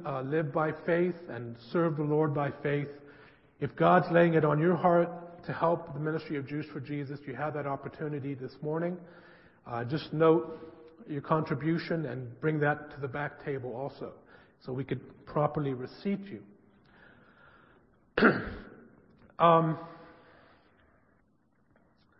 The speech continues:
uh, like I said, a lot's going on in the land of Israel right now.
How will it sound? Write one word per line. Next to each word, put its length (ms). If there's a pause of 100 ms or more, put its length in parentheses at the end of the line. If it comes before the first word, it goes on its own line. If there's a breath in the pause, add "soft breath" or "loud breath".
(880 soft breath)
uh, 360 (1300)
like 240
I 100 (120)
said, 480 (1400)
a 120
lot's 380
going 340
on 240
in 100
the 60
land 220
of 120
Israel 300
right 260
now. 300